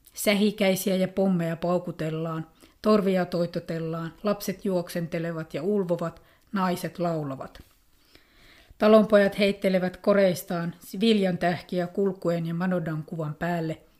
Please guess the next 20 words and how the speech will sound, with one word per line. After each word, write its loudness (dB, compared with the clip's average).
tulevan 2
viljaonnen 0
varmistamiseksi. -4
Madonnan 6
vaatteisiin 4
ripustet-, -6
on -2
ripustettu -4
kuivista -2
viikunoistuja -4
tehtyjä -8
riipuksia, 0
jopa -2
liiran 2
ja -6
dollarin 2
seteleitä, -4
ja -2
jalkojen 2
juuriin, -4